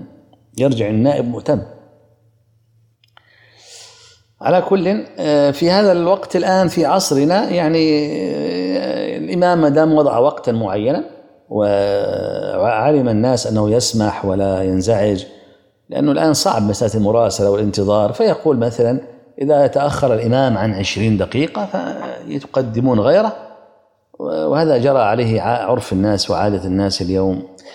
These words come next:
يقول النووي في فوائد الحديث: "ومنها أن من سبقه الإمام ببعض الصلاة أتى بما أدرك معه، فإذا سلم الإمام أتى بما بقي عليه ولا يسقط ذلك عنه، بخلاف قراءة الفاتحة فإنها تسقط عن المسبوق إذا أدرك الإمام راكعاً.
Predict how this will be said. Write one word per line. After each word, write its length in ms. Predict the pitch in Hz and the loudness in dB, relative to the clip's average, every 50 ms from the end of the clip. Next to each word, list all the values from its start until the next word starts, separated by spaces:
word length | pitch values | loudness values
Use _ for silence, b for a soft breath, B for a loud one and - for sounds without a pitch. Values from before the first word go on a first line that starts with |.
| B B B B B - | B B B B B -8
يقول 300 | - - - 196 190 180 | -8 -2 2 2 2 2
النووي 340 | 175 180 190 185 180 170 | 2 2 2 2 2 2
في 140 | 147 170 165 | 0 0 0
فوائد 260 | 139 160 175 175 165 | 2 2 2 2 2
الحديث: 580 | 160 - - 147 151 147 175 185 190 190 185 - | 2 0 0 -2 0 0 0 0 0 0 0 0
"ومنها 500 | 170 156 170 185 190 180 170 175 175 170 | 0 0 2 2 0 2 2 2 2 2
أن 180 | 165 165 165 160 | 2 2 4 4
من 100 | 160 147 | 4 2
سبقه 440 | - 175 170 165 160 - 156 156 | 2 2 2 2 0 2 2 0
الإمام 540 | 160 160 156 147 156 165 175 185 196 - - - | 0 2 2 2 2 2 2 2 0 -2 -2 -2
ببعض 280 | 123 135 147 143 139 | 0 0 2 0 0
الصلاة 460 | 143 135 - - 135 139 156 170 170 170 196 - - - | 0 -2 0 0 2 4 4 2 2 0 -4 -6 -8 -4
أتى 340 | - 160 160 - 165 160 156 | -4 -2 0 2 4 4 4
بما 320 | 151 151 156 156 151 156 | 2 2 0 0 0 0
أدرك 300 | 160 156 156 151 151 - | 0 2 2 0 2 2
معه، 400 | 160 165 165 160 156 143 147 - - - - - - - _ _ _ _ _ _ _ _ _ _ _ | 0 2 2 2 2 2 2 0 -2 -6 -14 -20 -20 -20 _ _ _ _ _ _ _ _ _ _ _
فإذا 180 | - 120 139 | 2 2 2
سلم 340 | 139 - 170 165 160 160 160 | 4 4 2 2 4 4 2
الإمام 420 | 160 160 151 147 151 156 170 165 156 | 2 2 2 2 4 4 2 2 0
أتى 240 | 160 151 - 160 | -2 0 2 2
بما 220 | 151 147 147 147 139 | 4 4 4 4 4
بقي 300 | 139 151 - - 151 147 | 2 2 0 2 0 2
عليه 500 | 123 131 139 147 151 143 135 139 139 113 | 2 2 2 4 4 4 2 2 0 0
ولا 280 | 104 101 123 147 156 | 0 2 2 4 4
يسقط 400 | 156 156 156 - - 165 156 151 | 4 4 2 2 0 0 0 2
ذلك 400 | 147 135 139 147 151 147 139 - | 2 2 4 4 2 2 0 0
عنه، 380 | 135 120 131 135 127 120 127 139 - - - - - - _ _ _ _ _ _ _ _ _ _ _ _ _ _ _ _ _ _ | -2 0 2 2 2 2 0 0 -4 -10 -18 -20 -20 -20 _ _ _ _ _ _ _ _ _ _ _ _ _ _ _ _ _ _
بخلاف 500 | - 110 - - 131 139 143 151 143 - | -8 -6 -2 0 2 4 4 2 2 0
قراءة 480 | 147 139 - - 135 147 147 139 - - | -4 -4 -2 0 2 2 2 2 0 0
الفاتحة 520 | 135 117 - 151 147 127 - - - 139 | -2 0 0 0 0 0 -2 -6 -8 -6
فإنها 320 | 123 127 135 139 143 143 123 | -6 -4 0 0 2 2 2
تسقط 400 | - - - - - 143 - 135 | 0 -2 -2 0 -2 -2 0 0
عن 160 | 113 117 127 | 0 0 0
المسبوق 500 | 117 117 120 113 104 - 123 135 147 143 - | 0 0 0 -2 -2 -2 0 0 0 0 0
إذا 260 | 127 117 117 120 135 | 0 2 2 2 0
أدرك 280 | 127 123 123 120 120 - | 0 0 0 0 0 -2
الإمام 340 | 113 113 110 123 135 135 123 | -4 -2 0 2 2 2 2
راكعاً. 460 | 120 139 147 143 - - 113 - - | 4 2 2 0 0 -4 -8 -8 -10